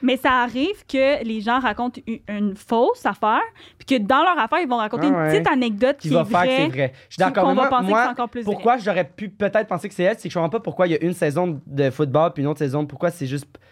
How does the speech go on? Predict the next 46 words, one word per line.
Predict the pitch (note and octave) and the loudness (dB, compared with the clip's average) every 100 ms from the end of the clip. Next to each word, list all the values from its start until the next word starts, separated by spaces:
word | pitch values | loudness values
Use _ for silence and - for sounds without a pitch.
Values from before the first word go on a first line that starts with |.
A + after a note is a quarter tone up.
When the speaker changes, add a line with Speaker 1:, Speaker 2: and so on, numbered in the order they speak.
| - | -6
Speaker 2:
dans | D3 | -4
le | |
sens, | F3+ E3+ | -2 0
le | |
cheerleader | D#3 E3+ D#3+ F#3+ | 0 2 4 4
et, | F#3+ C#3+ - | 2 0 0
et | D3 - | -2 0
le | C#3+ | 0
cheerleading | E3 E3 E3 G3 | 2 2 2 2
est | C#3+ | 2
pas | F3 | 0
comme | F#3 D3+ C3+ - | 2 2 0 -4
sou-, | - C#3 | -8 -2
des | C#3+ | 0
fois | D3 D#3+ E3 - _ _ | 2 0 0 -6 _ _
en | C#3 C#3 | -4 -2
même | C3+ | -2
temps | D#3 D3+ | -4 -4
que | C#3+ | -6
le | |
football, | - B2 C3 D3 C#3+ | -8 -4 -2 0 -2
puis | - | -6
tout, | F3 | -6
pourquoi | D3 G3 | 0 -2
c'est | F#3+ | -2
comme | C3 C3+ - | -2 -2 0
une | D3 | -2
section | C#3 C3 D#3+ | -2 -2 -2
football, | D3 B2+ C#3 D#3 | -2 0 2 2
une | C3 | -2
section | A#2+ D3+ C3+ | -4 -6 -6
cheerleading ? | C#3 B2 B2 C#3 D3+ B3 | -6 -6 -6 -6 -6 -6
Speaker 1:
Ouais, | A3 - | -6 -6
ça | - A3+ | -8 -8
aussi, | G#3+ A#3 | -8 -8
ça | A3 | -6
m'a | G#3 | -6
fait, | G#3 G#3 - | -8 -10 -8
ça | G#3 | -6
m'a | G3+ | -4
gossé. | G3+ G3 A3 G#3+ - | -4 -6 -6 -6 0
Speaker 2:
Mais | D#3+ | 2
ça | F3 | 2
se | - | 0
peut | |
vraiment. | E3+ D#3 D3 | 0 2 0